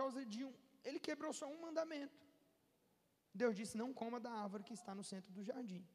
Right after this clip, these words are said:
a árvore do conhecimento do bem e do mal." Ele quebrou só um. E o que que aconteceu? Veio um, uma justiça rápida sobre ele. Poxa, o cara quebrou um mandamento.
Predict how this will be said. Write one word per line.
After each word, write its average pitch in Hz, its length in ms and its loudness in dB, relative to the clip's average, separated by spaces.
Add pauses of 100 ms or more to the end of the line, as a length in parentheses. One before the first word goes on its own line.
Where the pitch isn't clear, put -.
(320)
a 175 120 2
árvore 165 240 0
do 175 100 -6
conhecimento 170 360 -4
do 165 140 -4
bem 160 80 -4
e 165 100 -6
do 208 120 -4
mal." 151 100 -4 (840)
Ele 277 220 4
quebrou 269 220 2 (100)
só 302 60 0 (140)
um. 240 80 -2 (880)
E 247 60 4
o 240 80 2
que 277 140 0
que 262 100 4
aconteceu? 226 540 4 (1500)
Veio 214 300 -2
um, 214 60 -10 (300)
uma 180 200 0
justiça 202 440 -4
rápida 165 580 -2 (380)
sobre 156 240 -6 (120)
ele. 123 180 -6 (1700)
Poxa, 196 200 -6
o - 100 -16
cara 180 220 -6
quebrou 165 240 -4
um 190 120 -4
mandamento. 190 520 -6